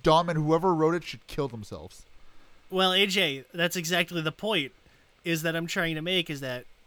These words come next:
Speaker 2: you try to follow up the Battle Royale show with a sequel, and the sequel can't fucking work because it requires you to completely destroy the ending of the original story.
Speaker 1: You're just stuck. You're
Speaker 2: It's like,
Speaker 1: stuck.
Speaker 2: it's, it, see, like, the fu-, like,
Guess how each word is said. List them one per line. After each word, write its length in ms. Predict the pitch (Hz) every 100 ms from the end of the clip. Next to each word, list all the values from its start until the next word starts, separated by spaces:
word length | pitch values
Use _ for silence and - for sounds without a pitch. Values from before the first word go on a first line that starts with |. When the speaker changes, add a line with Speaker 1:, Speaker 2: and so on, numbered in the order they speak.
| - -
Speaker 2:
you 200 | 156 160
try 240 | - 175
to 80 | 175
follow 420 | - 165 165 165
up 140 | 151 - - 139
the 100 | 135
Battle 320 | 131 147 160
Royale 360 | 147 135 123 120
show 200 | - 127
with 140 | 117
a 40 | 120
sequel, 520 | - 147 139 117 101 - - - - -
and 220 | 151 156 -
the 140 | 151 156
sequel 360 | - 175 180
can't 300 | - 185 156 -
fucking 360 | 156 147 139
work 280 | 143 160 -
because 260 | 139 147 123
it 80 | 123
requires 500 | 127 147 131 131 143
you 80 | 131
to 60 |
completely 500 | - 120 127 131 127
destroy 460 | 117 113 - 135 135
the 180 | 120 117
ending 360 | 123 117 117
of 260 | 113 120 110
the 100 | 117
original 420 | 117 110 104 117 120
story. 480 | - 165 123 85 - _ -
Speaker 1:
You're 120 | 185
just 200 | 202 277
stuck. 520 | - 247 294 - - - - _ _ -
You're 140 | 254
Speaker 2:
It's 180 | 196 -
like, 220 | 285 320 -
Speaker 1:
stuck. 200 | - - - _ _
Speaker 2:
it's, 260 | 208 233 -
it, 200 | 247 214
see, 200 | - 269
like, 300 | 254 220 - _ _ _ 185
the 100 | 220
fu-, 200 | 285 294 196 208
like, 180 | 214